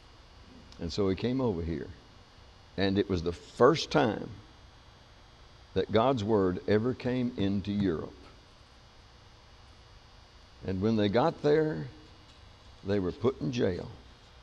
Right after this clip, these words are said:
And there was the jailer.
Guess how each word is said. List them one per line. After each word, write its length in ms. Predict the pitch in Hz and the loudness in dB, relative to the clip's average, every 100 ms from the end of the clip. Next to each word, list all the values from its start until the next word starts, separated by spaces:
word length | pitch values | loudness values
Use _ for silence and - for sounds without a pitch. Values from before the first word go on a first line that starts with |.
| - - - - - - - - - - - - - - - - - - - - - - - - - - | -20 -20 -20 -20 -20 -20 -20 -20 -20 -20 -20 -20 -20 -20 -20 -20 -20 -20 -20 -20 -20 -20 -20 -20 -20 -8
And 180 | 87 82 | -6 -2
there 260 | 92 110 117 | 2 4 4
was 600 | 110 113 101 90 - - - - - - | 2 2 0 -4 -10 -14 -20 -20 -12 -4
the 100 | 113 | -4
jailer. 460 | 85 95 78 67 | 0 0 -2 -6